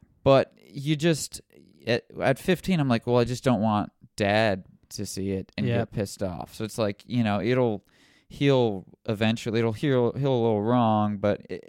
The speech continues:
Speaker 1: I, no, no bones were ever sticking out or anything like that.
Speaker 2: I've never, like, had a catastrophic break. I've, I've broken all my knuckles.
Speaker 1: Yeah.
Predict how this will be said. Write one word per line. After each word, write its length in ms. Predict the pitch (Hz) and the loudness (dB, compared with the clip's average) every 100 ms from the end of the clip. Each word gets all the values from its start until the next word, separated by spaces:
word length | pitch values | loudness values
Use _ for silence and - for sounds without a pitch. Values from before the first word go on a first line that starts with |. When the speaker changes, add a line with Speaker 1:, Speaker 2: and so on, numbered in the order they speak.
| 110 | -4
Speaker 1:
I, 140 | 160 | 0
no, 280 | 180 190 151 | 2 0 2
no 260 | 180 214 | 4 4
bones 500 | 143 123 131 139 127 | 6 6 6 4 2
were 120 | 117 113 | 2 2
ever 340 | 104 101 98 - - | 4 2 0 -4 -14
sticking 540 | - 135 113 101 101 | -6 -2 -2 -4 -2
out 440 | 104 101 98 - - | 0 2 0 -2 -10
or 100 | 85 | -4
anything 380 | 101 101 104 98 | -2 -2 -4 -4
like 220 | 95 95 | -2 -4
that. 320 | - 98 95 - _ _ _ _ _ _ _ | -2 -2 -2 -4 _ _ _ _ _ _ _
Speaker 2:
I've 180 | 147 175 | 2 4
never, 240 | 214 220 160 | 6 6 8
like, 240 | 131 107 | 6 4
had 140 | 151 127 | 0 0
a 160 | 104 - _ | 0 -4 _
catastrophic 1000 | - 131 123 - - 123 135 - 117 - | -4 -2 -2 -4 0 2 2 0 -4 -6
break. 340 | 110 110 110 - | -6 -6 -6 0
I've, 140 | 160 | 4
I've 280 | 190 170 127 | 6 6 6
broken 260 | 160 156 147 | 6 6 6
all 140 | 127 | 4
my 120 | 113 | 2
knuckles. 540 | 104 127 - 104 - - | 2 0 -2 -8 -10 -14
Speaker 1:
Yeah. 260 | 95 95 | -10 -10